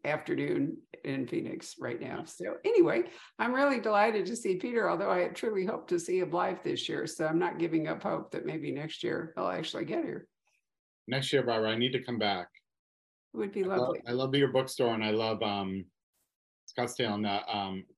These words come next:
Speaker 2: I, what was the hotel I stayed at?
Speaker 1: The Hotel Valley Ho.
Speaker 2: Oh my God. I gotta get back to Valley Ho.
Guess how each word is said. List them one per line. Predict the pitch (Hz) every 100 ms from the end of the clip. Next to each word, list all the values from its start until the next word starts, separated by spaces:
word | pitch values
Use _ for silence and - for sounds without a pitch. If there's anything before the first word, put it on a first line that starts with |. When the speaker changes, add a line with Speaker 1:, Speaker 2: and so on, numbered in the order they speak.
| - -
Speaker 2:
I, | 143 -
what | 131 175
was | 190
the | 180
hotel | 139 143 139 - 123
I | 98
stayed | 87 - 95 90
at? | 82 80 - _ -
Speaker 1:
The | 202
Hotel | 226 202 220 214
Valley | 190 196 196 196
Ho. | 175 - 165 - _ _
Speaker 2:
Oh | 151 156 123
my | 117
God. | 95 87 80 _ _ _ -
I | 135
gotta | 139
get | 131 139
back | 120 113
to |
Valley | 104 98 92
Ho. | 87